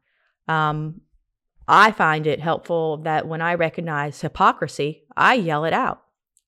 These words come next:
"You're being a hypocrite. You're being a hypocrite." Uh, we all can be hypocrites at times, but when you are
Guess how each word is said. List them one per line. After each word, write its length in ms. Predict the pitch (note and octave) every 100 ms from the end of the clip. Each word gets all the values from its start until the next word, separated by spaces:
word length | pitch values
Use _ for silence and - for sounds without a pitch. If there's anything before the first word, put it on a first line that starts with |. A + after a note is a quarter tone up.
| _ _ _
"You're 100 | D#3+
being 180 | E3 F3
a 40 |
hypocrite. 520 | D#3+ B3 - C#3 - _ _ _ _ _ _
You're 120 | - G3
being 200 | G#3 G3
a 40 |
hypocrite." 520 | A3+ B3+ A#3 C#3+ - _ _ _ _ _ _ _ _
Uh, 440 | F3 E3+ E3 D#3+ D#3+
we 180 | E3+ A#3
all 220 | - A#3+
can 160 | C#4 G3
be 80 | D3+
hypocrites 460 | D3+ - D3 C3+
at 100 | -
times, 380 | - B2+ B2 C#3+
but 260 | D#3 D3+ -
when 240 | E3 D#3
you 400 | D3+ F#3+ G#3 A3
are 440 | F3+ F#3 F3+ F3+